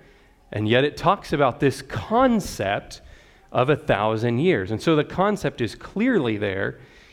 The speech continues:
even though, um, even though it doesn't use a particular term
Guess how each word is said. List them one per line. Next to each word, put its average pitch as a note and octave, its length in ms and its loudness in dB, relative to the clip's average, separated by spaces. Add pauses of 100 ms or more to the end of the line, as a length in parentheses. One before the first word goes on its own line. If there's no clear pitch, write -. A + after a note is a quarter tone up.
even E3 440 2
though, G#2+ 460 2 (960)
um, G#2 540 -6 (640)
even D3 260 0
though A#2+ 140 0
it B2+ 100 -2
doesn't A#2 260 -2
use A2 320 -4
a A2 60 -4
particular A2 540 -4
term G#2 580 -6